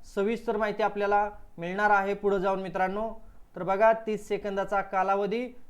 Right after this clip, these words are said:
संपलेला आहे. कोणता आहे? तर वटवृक्ष हा भारताचा राष्ट्रीय वृक्ष आहे. कोणता वृक्ष आहे? तर वटवृक्ष हा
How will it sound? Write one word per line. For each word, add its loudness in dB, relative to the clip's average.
संपलेला 0
आहे. 0
कोणता 2
आहे? 2
तर -2
वटवृक्ष 2
हा 6
भारताचा 2
राष्ट्रीय 2
वृक्ष 0
आहे. 0
कोणता 2
वृक्ष 0
आहे? 4
तर -2
वटवृक्ष 2
हा 4